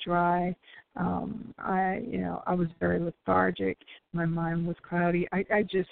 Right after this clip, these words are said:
it, just, just put it this way, I was in this place of just, like, really,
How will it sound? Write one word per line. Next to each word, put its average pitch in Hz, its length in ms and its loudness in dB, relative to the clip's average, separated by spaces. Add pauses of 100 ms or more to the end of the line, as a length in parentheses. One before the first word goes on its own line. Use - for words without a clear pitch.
(140)
it, - 140 2 (320)
just, 233 200 2 (120)
just 170 160 -8 (120)
put 170 100 -8
it 165 100 -10
this 160 200 -14
way, 170 120 -6
I 180 60 -4
was 175 200 -2
in 170 140 -8
this 160 100 -12 (100)
place 170 280 -8
of 165 120 -6 (160)
just, 160 200 -10 (160)
like, - 200 -2 (380)
really, 170 600 2